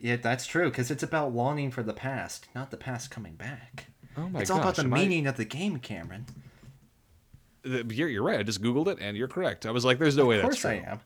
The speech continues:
Speaker 2: But nope, there it is.
Speaker 1: <laughs>
Speaker 2: When the Past Was Around. Wow. Well, okay, there you go. Um, it looks like it's gonna be sort of in that same vein.
Speaker 1: Mm-hmm. Yep.
Speaker 2: Um,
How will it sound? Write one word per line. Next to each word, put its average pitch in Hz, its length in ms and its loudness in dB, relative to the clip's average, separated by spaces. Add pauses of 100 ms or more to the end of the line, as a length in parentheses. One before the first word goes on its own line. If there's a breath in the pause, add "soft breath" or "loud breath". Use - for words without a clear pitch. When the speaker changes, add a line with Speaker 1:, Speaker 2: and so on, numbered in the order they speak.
Speaker 2:
But 113 220 0
nope, 156 160 -2
there - 160 0
it 170 80 2
is. 151 140 2
Speaker 1:
<laughs> - 200 4
Speaker 2:
When 101 120 0
the 104 60 0
Past 98 260 -2
Was 110 100 -4
Around. 139 280 0 (540 soft breath)
Wow. 131 720 0
Well, 151 160 2
okay, 202 220 0
there 190 100 0
you 196 60 0
go. 156 180 0 (320 loud breath)
Um, 135 380 4 (280)
it 165 60 2
looks 220 180 4
like 262 120 4
it's 151 100 -2
gonna 127 220 4
be 107 420 2
sort 110 240 2
of 92 320 -2 (220)
in 117 160 -2
that 98 180 0
same 101 260 -2
vein. 90 340 -2
Speaker 1:
Mm-hmm. 92 120 -6 (360)
Yep. - 420 -12
Speaker 2:
Um, 90 480 -6